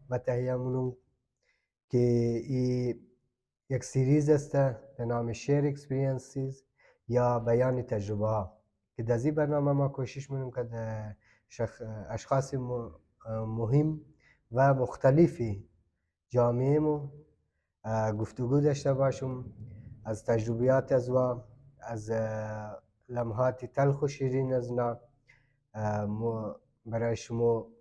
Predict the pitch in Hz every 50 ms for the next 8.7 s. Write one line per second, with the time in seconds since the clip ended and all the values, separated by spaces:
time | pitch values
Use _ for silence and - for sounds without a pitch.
0 | _ - 117 110 110 113 117 123 143 143 143 151 143 143 143 139 139 143 139 131
1 | 131 131 127 131 _ _ _ _ _ _ _ _ _ _ _ - 117 117 120 117
2 | 127 139 143 143 139 139 139 127 127 127 117 - - 127 127 135 131 123 - 131
3 | 123 131 131 123 131 131 131 131 117 - - - - - 127 120 117 110 - -
4 | 120 113 113 117 113 110 117 117 127 139 139 - 143 135 135 139 131 131 131 135
5 | 131 127 127 - _ _ _ _ _ _ _ _ _ _ _ _ - 117 120 120
6 | 120 117 117 117 104 - 151 160 156 - - - 165 165 156 151 165 151 156 156
7 | 151 147 135 139 143 139 147 143 143 - 139 139 143 147 139 143 143 143 147 143
8 | 143 147 147 143 139 139 139 143 139 139 143 143 143 143